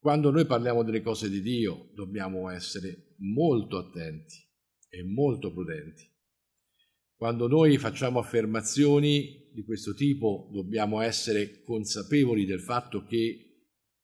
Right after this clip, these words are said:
nella nostra vita, come nella vita dei nostri fratelli, come nella vita dei nostri, dei nostri cari, c'è una interazione della volontà dell'uomo con, con la volontà di Dio.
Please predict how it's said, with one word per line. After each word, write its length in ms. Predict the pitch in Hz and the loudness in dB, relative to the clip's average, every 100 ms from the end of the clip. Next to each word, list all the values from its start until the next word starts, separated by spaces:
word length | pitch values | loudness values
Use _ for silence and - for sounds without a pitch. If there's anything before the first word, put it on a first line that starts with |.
| _ _ _ | _ _ _
nella 200 | 95 98 | -8 -4
nostra 460 | 104 143 - 113 104 | 2 2 2 -2 0
vita, 400 | 156 160 87 - | 2 2 -2 -6
come 220 | 87 90 | -8 -8
nella 180 | 85 87 | -10 -6
vita 260 | 127 131 | -4 -4
dei 140 | 104 101 | -6 -6
nostri 280 | 110 - 107 | -6 -8 -10
fratelli, 560 | 92 107 156 117 101 | -8 0 2 2 -2
come 200 | 98 95 | -4 -6
nella 240 | 95 92 101 | -6 -6 -6
vita 220 | 117 101 | -4 -4
dei 80 | 101 | -4
nostri, 680 | 98 - 104 95 95 95 82 | -6 -6 -6 -4 -6 -8 -8
dei 100 | 101 | -6
nostri 340 | 104 104 - | -6 -6 -10
cari, 380 | 95 156 127 98 - - _ _ | 0 2 4 2 -4 -18 _ _
c'è 360 | - 117 107 - | -4 -2 -2 -6
una 520 | 123 120 104 - - _ _ - | -6 -2 -4 -6 -18 _ _ -8
interazione 1000 | 131 107 113 104 101 - 160 175 110 101 | -6 -2 -2 -2 -2 2 4 4 4 0
della 160 | 98 | -2
volontà 480 | 95 98 98 95 101 | -2 -2 -4 -4 -6
dell'uomo 880 | 98 98 107 98 90 87 - _ _ _ _ _ _ _ _ | -4 -2 -2 -2 -6 -10 -16 _ _ _ _ _ _ _ _
con, 680 | 123 120 113 101 101 - - | 0 0 2 0 -2 -6 -6
con 160 | 117 | -2
la 80 | 107 | -2
volontà 420 | 98 95 92 90 90 | 0 -2 -2 -6 -8
di 120 | 90 | -6
Dio. 520 | 87 80 80 - | -8 -10 -16 -20